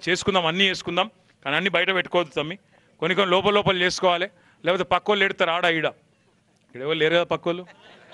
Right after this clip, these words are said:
కానీ ఇగో వీళ్ళు ఉన్నారు కదా ఎదురుగా, వీళ్ళందరికీ చూపెడతారు. కాబట్టి మిమ్మల్ని అందరినీ కోరేది, మళ్ళీ సారంపల్లి నుంచే ప్రచారం మొదలు పెడుతున్నా అనుకోండి, మీ ఆశీర్వాదం ఇవ్వండి. తప్పకుండా సిరిసిల్లలో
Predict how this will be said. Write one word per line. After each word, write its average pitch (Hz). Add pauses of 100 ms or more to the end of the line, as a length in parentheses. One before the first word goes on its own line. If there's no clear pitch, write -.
(680)
కానీ 170
ఇగో 165
వీళ్ళు 175
ఉన్నారు 190
కదా 185
ఎదురుగా, 165
వీళ్ళందరికీ 156
చూపెడతారు. 143 (540)
కాబట్టి 202 (220)
మిమ్మల్ని 170
అందరినీ 226
కోరేది, 202 (440)
మళ్ళీ 202
సారంపల్లి 196
నుంచే 190 (420)
ప్రచారం 185
మొదలు 180
పెడుతున్నా 180
అనుకోండి, 190 (420)
మీ 139
ఆశీర్వాదం 175
ఇవ్వండి. 185 (400)
తప్పకుండా 185
సిరిసిల్లలో 180